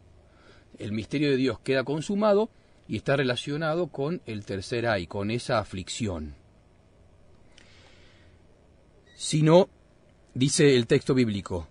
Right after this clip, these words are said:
que cuando se oyere la voz del séptimo ángel,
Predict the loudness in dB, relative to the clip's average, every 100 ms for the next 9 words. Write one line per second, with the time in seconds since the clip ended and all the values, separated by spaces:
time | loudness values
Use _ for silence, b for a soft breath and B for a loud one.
0 | _ -20 -20 -20 -8 -4 2 6 6 4
1 | 4 4 4 4 6 8 8 6 2 2
2 | -2 -2 0 2 4 2 2 0